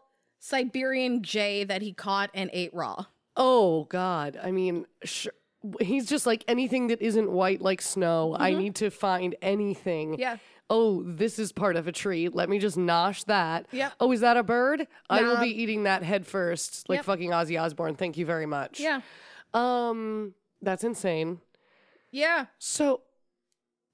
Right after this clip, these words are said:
Speaker 2: so he's just, he's gotta be kind of still on meth for at least a bit of that.
Speaker 1: Sure.
Speaker 2: I can't believe he didn't just straight up die.
Speaker 1: Right.
Speaker 2: That's a lot of meth, I
Speaker 1: No
Speaker 2: assume.
Speaker 1: one really knows why he didn't just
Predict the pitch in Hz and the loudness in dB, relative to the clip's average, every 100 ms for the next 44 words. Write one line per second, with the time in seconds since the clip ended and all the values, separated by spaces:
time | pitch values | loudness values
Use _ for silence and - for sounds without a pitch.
0 | - - 302 285 262 349 - - 233 285 | -8 -2 0 0 0 -2 -4 -6 -2 0
1 | - 302 311 240 - 240 233 190 - 233 | 2 2 2 -2 -2 0 0 -2 0 2
2 | 214 196 185 196 190 - 180 180 196 - | 4 2 2 0 -2 -2 -2 0 -2 -2
3 | 160 180 156 143 139 143 - - _ _ | 0 2 2 -2 -2 -4 -6 -20 _ _
4 | - - 277 226 196 175 - 175 156 156 | -8 0 2 2 -2 -8 -6 -6 -4 -4
5 | 151 151 143 135 135 - - - 147 131 | -4 -6 -6 -8 -8 -10 -10 -6 -4 -6
6 | - 139 151 165 - - 180 208 233 131 | -6 -6 -6 -6 -8 -10 -4 0 0 -4
7 | _ _ _ _ _ - 156 - 156 143 | _ _ _ _ _ -6 -6 -4 -6 -4
8 | 139 135 139 147 175 - 127 214 196 196 | -4 -6 -6 -4 -4 -6 -10 -6 -4 -2
9 | 202 208 202 196 190 190 185 175 170 170 | -2 -4 -6 -8 -8 -6 -6 -6 -8 -10
10 | 165 156 165 170 165 156 160 156 - - | -10 -8 -8 -10 -12 -10 -10 -10 -12 -14
11 | 156 147 - | -14 -14 -16